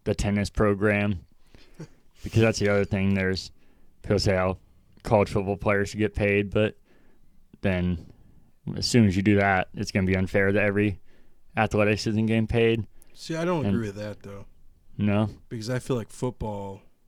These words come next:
Speaker 2: usually brings enough money that it supports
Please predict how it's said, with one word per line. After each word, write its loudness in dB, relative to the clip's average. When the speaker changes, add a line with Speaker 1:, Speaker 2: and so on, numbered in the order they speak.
Speaker 2:
usually -6
brings -10
enough -12
money -10
that -12
it -14
supports -10